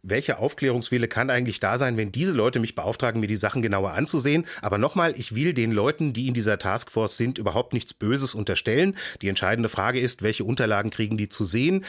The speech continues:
welche Zusammenhänge kriegen die geschildert und dann werden die schon versuchen, auf der Basis zu einem seriösen Ergebnis zu kommen.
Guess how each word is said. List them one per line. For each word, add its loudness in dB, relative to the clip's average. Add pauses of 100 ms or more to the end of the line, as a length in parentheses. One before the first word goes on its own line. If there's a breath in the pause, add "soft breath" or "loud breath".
(140)
welche -4
Zusammenhänge 0
kriegen -2
die 0
geschildert 2 (220 loud breath)
und -12
dann -4
werden 0
die 0
schon 0
versuchen, -2
auf -4
der 0
Basis 0
zu 0
einem 2
seriösen 0
Ergebnis -2
zu -2
kommen. 0